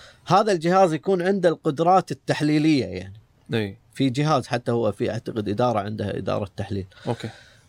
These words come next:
Speaker 1: إن أنا أعرف الرينج مال المطاعم، يعني إذا عند الفرع، كل فرع كم المفروض يبيع. هذه معلومة على قولتهم، آه،
Speaker 2: أوكي، ماكو مشكلة. آخذ مطعم خسران.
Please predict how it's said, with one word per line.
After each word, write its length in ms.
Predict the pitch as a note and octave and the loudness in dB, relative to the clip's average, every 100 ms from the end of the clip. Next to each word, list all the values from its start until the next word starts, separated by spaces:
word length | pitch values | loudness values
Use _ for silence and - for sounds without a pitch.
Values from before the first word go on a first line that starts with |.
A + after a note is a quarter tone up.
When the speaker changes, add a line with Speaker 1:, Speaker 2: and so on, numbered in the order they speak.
| - C3+ | -6 -2
Speaker 1:
إن 160 | D#3+ | 2
أنا 520 | E3 F3 G3+ F3 D3+ | 2 4 4 4 4
أعرف 440 | F#3+ G3+ G3 - _ _ - | 4 4 0 -4 _ _ -2
الرينج 500 | C3+ D#3+ G3+ F#3+ C3+ | 0 2 2 2 -2
مال 180 | D#3 D#3+ | 0 0
المطاعم، 600 | C#3+ D3 F#3 F#3 B2 C3 - _ _ _ _ _ _ _ _ _ - | 0 -2 0 0 -2 -6 -12 _ _ _ _ _ _ _ _ _ -6
يعني 180 | B2 B2 | -2 2
إذا 120 | B2+ | 4
عند 280 | C#3 C3+ B2+ - | 2 0 -4 -4
الفرع، 640 | G#2 A#2+ A#2 A#2 E3 C3+ | -4 -2 -2 0 0 0
كل 240 | - D#3 C#3+ | -4 -4 0
فرع 320 | E3 D#3+ - - | 0 0 -6 -2
كم 180 | F#3+ F#3 | 0 2
المفروض 480 | E3+ E3 E3+ C#3+ C3 | 0 -2 -4 -2 -2
يبيع. 260 | G#2+ G2 - _ _ _ _ - | -2 -6 -8 _ _ _ _ -4
هذه 260 | F#3 A3 | 0 2
معلومة 420 | F3 E3+ F#3+ F#3+ D#3 | 2 4 4 4 2
على 220 | C3 C#3 | 2 0
قولتهم، 580 | C#3 D#3 - C3+ A2 G#2+ | 0 -2 -2 -2 0 0
آه، 320 | A2 A2+ G#2 | 0 0 2
Speaker 2:
أوكي، 260 | A3+ - F3+ | 2 0 0
ماكو 240 | G#3 G#3 | 0 0
مشكلة. 320 | G3+ D#3+ C3 | -2 0 0
آخذ 200 | G3+ F#3+ | 0 0
مطعم 260 | F#3+ G3+ F3+ | -2 -2 -2
خسران. 360 | C#3+ - F#3+ | -4 -4 -6